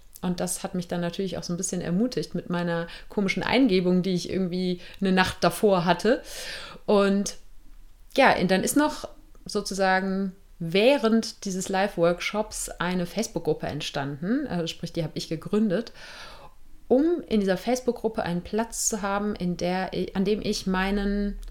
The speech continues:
momentanen inneren Veränderungsprozess, äh, dokumentieren kann. In erster Linie für mich selber, aber natürlich auch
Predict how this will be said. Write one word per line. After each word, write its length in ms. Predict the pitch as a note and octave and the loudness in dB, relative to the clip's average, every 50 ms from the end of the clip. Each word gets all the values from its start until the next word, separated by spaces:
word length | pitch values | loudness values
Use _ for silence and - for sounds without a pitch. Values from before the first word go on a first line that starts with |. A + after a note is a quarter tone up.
| - - - - - - - | -14 -14 -16 -18 -16 -10 -4
momentanen 640 | G3 G3 G3 - F#3+ - - G#3+ A3 A#3+ A#3 G#3+ - | -2 0 0 0 -2 0 2 2 4 6 6 4 4
inneren 540 | - A3+ A#3 A#3 A#3+ A3+ A3+ A3 A3 A3 G#3+ | 6 6 8 8 8 8 6 6 6 4 4
Veränderungsprozess, 1400 | - A3 - - G#3+ G#3+ G#3+ G3 F#3 G3 F#3+ - - - - - F#3+ - - - F#3+ F3 F#3 F#3 - - - - | 2 2 4 4 4 4 4 4 2 0 -2 -2 -6 -6 -6 -6 -6 -6 -6 -2 0 0 0 0 0 -4 -2 -2
äh, 140 | - F#3+ | -2 -2
dokumentieren 680 | F3 G3+ G3+ G3+ G3+ F#3+ F#3 F3+ - - F#3 E3+ F3 E3+ | -2 -2 0 0 0 0 0 -2 -2 -4 -2 -2 -4 -4
kann. 340 | - - D#3+ D3+ D#3 D#3+ - | -6 -6 -6 -6 -6 -6 -6
In 160 | - F3+ G3 | -4 -4 -2
erster 260 | - A3+ A3 - A#3 | 0 -2 0 0 0
Linie 240 | G#3 G#3 G3+ G3+ G3+ | 0 0 0 0 -2
für 120 | - - | -4 -4
mich 160 | F#3 F3+ F3 - | -4 -4 -2 2
selber, 400 | F3 F3 F3 F#3 G3 B3 C4 A#3+ | 2 2 4 4 2 2 2 0
aber 160 | G#3 G#3 G3 | 0 -2 -2
natürlich 540 | F#3+ F#3+ - - G3 F3+ F3+ - - - - | -2 -4 -4 -4 -4 -4 -4 -6 -6 -4 -2
auch 360 | - F3+ F#3+ G3+ A3 - | -2 0 0 -2 -2 -4